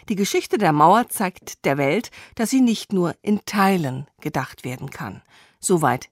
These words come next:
der Tagesspiegel. Pünktlich zum Jahrestag kommt das Stasi-Drama Nahschuss in die Kinos. Lars Eidinger spielt einen Wissenschaftler, der als Spion für die Stasi arbeitet. Macht er das freiwillig oder wird er gezwungen?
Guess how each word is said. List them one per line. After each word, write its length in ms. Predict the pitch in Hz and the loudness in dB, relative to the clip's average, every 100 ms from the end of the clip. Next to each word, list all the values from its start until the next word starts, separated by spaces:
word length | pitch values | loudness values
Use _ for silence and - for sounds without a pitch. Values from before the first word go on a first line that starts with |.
| - | -10
der 120 | 202 | -8
Tagesspiegel. 760 | - 185 156 147 - 151 - 165 _ _ _ _ _ - - _ - | -6 -6 -6 -10 -10 -10 -10 -16 _ _ _ _ _ -20 -20 _ -2
Pünktlich 380 | 359 370 294 | 0 0 -4
zum 140 | - 196 | -2 0
Jahrestag 640 | 160 151 196 - 208 - | 2 2 2 -2 -6 -4
kommt 240 | - 233 | -4 -4
das 140 | 214 - | -4 -6
Stasi-Drama 800 | - 160 175 208 175 160 180 170 | -2 0 0 -2 0 2 2 0
Nahschuss 720 | 165 156 180 - 202 165 - | 0 2 0 -2 -4 -6 -6
in 160 | - 170 | -4 -4
die 120 | 175 | -4
Kinos. 460 | - 208 202 190 - - - - | -2 2 2 2 -4 -16 -16 0
Lars 300 | 214 220 - | 2 2 2
Eidinger 480 | 170 190 240 262 277 | 0 2 2 0 -4
spielt 340 | - 233 - | -2 -4 -2
einen 340 | 160 175 160 | -2 0 0
Wissenschaftler, 680 | 202 - 254 247 233 - 214 - - - | -2 -4 -4 -4 -6 -4 -6 -6 -12 -6
der 100 | 214 | -2
als 200 | 196 - | -2 -2
Spion 540 | - 202 185 175 180 | -4 0 4 4 4
für 160 | 175 220 | 0 -4
die 120 | 214 | -4
Stasi 540 | - - 143 156 - - | -4 -4 -2 -2 -4 -4
arbeitet. 580 | 143 151 143 151 143 - _ _ 175 | -4 -4 -4 -6 -12 -16 _ _ -8
Macht 200 | 165 196 | -8 -8
er 40 | |
das 180 | - - | -8 -10
freiwillig 640 | - 135 180 269 - - - | -8 -6 -4 -6 -8 -18 -8
oder 240 | 202 196 | -4 -4
wird 140 | 190 170 | -4 -6
er 60 | |
gezwungen? 640 | 160 - - 123 123 - | -8 -8 -6 -4 -6 -10